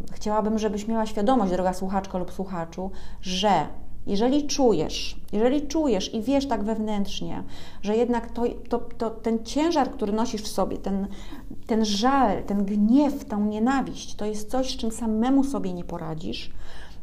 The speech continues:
nie dasz rady, po prostu nie dasz rady, wiesz, że to jest dla Ciebie zbyt duże, żadna praca osobista, wewnętrzna tego nie zrobi, absolutnie nie wahaj się skorzystać z pomocy specjalisty.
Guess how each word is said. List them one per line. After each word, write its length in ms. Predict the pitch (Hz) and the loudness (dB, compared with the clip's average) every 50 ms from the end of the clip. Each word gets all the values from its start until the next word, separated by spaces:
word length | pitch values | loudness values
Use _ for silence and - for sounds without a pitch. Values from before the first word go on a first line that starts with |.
| - | 2
nie 260 | 214 220 247 302 359 | 4 6 8 8 8
dasz 260 | - 330 294 277 - 226 | 6 6 4 4 2 2
rady, 320 | 208 196 175 - - - | 2 2 0 0 -2 -4
po 120 | - 226 | -4 -2
prostu 340 | - 262 262 - - 254 240 | 0 0 -2 2 4 6 6
nie 180 | 233 247 302 349 | 6 6 4 4
dasz 240 | 294 247 - - - | 2 2 2 2 0
rady, 440 | 185 165 165 160 - 170 185 196 208 - 196 | 0 0 0 0 0 2 2 2 2 2 4
wiesz, 220 | 202 233 247 233 | 8 12 12 12
że 100 | 226 220 | 12 10
to 100 | 220 226 | 8 8
jest 140 | 226 226 - | 8 8 6
dla 120 | 220 220 | 4 2
Ciebie 220 | - 240 - 233 226 | 4 4 4 4 2
zbyt 260 | 208 202 247 254 277 | 2 2 2 2 2
duże, 560 | 220 240 226 202 180 170 170 170 170 190 202 - - - - - - | 2 2 2 2 0 0 -2 -4 -2 -2 -2 -4 -4 -4 -4 -4 -2
żadna 420 | - 196 233 262 269 233 240 233 226 | 0 4 4 4 4 4 2 0 2
praca 380 | - 233 240 240 - 233 208 | 2 2 2 2 2 -2 -2
osobista, 520 | - 202 - 220 196 214 226 - - 208 190 | -2 -2 -2 -2 -2 -2 -4 -4 -4 -4 -2
wewnętrzna 560 | 196 202 202 202 208 214 220 214 - 202 190 | -2 -2 -2 -2 -4 -4 -4 -4 -6 -6 -4
tego 220 | 202 202 202 202 | -2 -2 0 0
nie 160 | 202 196 190 | 2 2 2
zrobi, 380 | 185 180 175 170 170 180 190 202 - - - - - - - | 2 0 0 -2 -4 -4 -6 -6 -6 -8 -6 -4 0 0 0
absolutnie 600 | - - - - 220 233 233 233 - 240 240 233 | 0 2 2 4 6 6 6 6 6 4 6 6
nie 180 | 233 240 233 | 4 4 2
wahaj 420 | 214 226 214 208 208 - 208 214 208 | 2 2 0 -2 -2 -4 -4 -4 -4
się 200 | - - 208 202 | -4 -6 -6 -6
skorzystać 640 | - - - 226 196 185 180 - - 202 202 - | -6 -6 -4 -4 -4 -4 -6 -6 -6 -6 -6 -4
z 40 | - | -4
pomocy 400 | - 240 214 196 180 - - 190 | -2 -2 0 0 0 -2 -4 -4
specjalisty. 840 | - - 220 220 - - 247 262 262 247 240 - - - - - | -4 -4 -4 -4 0 0 2 2 2 2 0 2 0 2 2 2